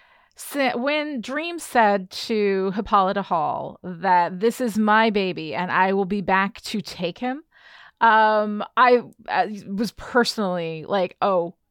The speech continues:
bite my ass." I was very much with, uh, with Lita on that. Um, but when he goes back to see her now and to say goodbye to the baby and to say goodbye to her, um, he's no, he's not really, I s-,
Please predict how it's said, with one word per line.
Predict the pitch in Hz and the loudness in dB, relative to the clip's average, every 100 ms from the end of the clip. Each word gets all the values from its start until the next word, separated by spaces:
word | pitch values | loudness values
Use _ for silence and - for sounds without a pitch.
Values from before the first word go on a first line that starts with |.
| 175 | -6
bite | - 202 180 | 0 0 0
my | 190 | -2
ass." | 175 165 175 | -2 -2 -2
I | 202 | 2
was | 214 180 | 2 2
very | 214 202 | -2 -2
much | 202 180 - | -2 -4 -6
with, | 175 175 170 - | -6 -4 -4 -4
uh, | 165 156 | -4 -4
with | 185 185 | -6 -8
Lita | 180 160 | -10 -10
on | - 165 | -12 -12
that. | 156 - - - - - | -12 -14 -18 -20 -20 -4
Um, | - 269 277 262 254 - - - | 4 6 6 4 0 -4 -8 -8
but | 226 330 294 | -2 -2 2
when | 427 494 | 0 0
he | 508 453 | -4 0
goes | 403 320 | 0 -2
back | 220 247 240 240 240 | 0 4 6 4 0
to | - 247 | -12 -12
see | - 233 226 | -10 -6 -6
her | - 214 202 | -4 -4 -2
now | 185 170 139 - - _ _ | -2 -4 -8 -10 -16 _ _
and | 214 214 208 | -2 -2 -2
to | - 214 | -4 -6
say | - - - 220 | -8 -8 -4 -4
goodbye | 208 208 196 190 | -4 -2 -2 -2
to | 175 | -6
the | 180 | -10
baby | 160 156 156 151 131 - | -10 -10 -12 -14 -14 -10
and | 185 | -8
to | 180 | -8
say | 180 180 | -6 -6
goodbye | 175 160 156 | -4 -8 -8
to | |
her, | - 285 233 165 170 - - - - - | -8 -2 0 0 -4 -16 -20 -20 -10 2
um, | 226 220 220 220 214 208 - | 6 6 4 2 -2 -6 -8
he's | 233 370 339 | -6 -2 -2
no, | 381 466 359 - - - 294 | -2 -4 -6 -12 -6 -2 -2
he's | 302 349 | -2 -4
not | 453 - | -4 -4
really, | 381 349 269 | -4 -4 0
I | 254 | 0
s-, | 254 | 0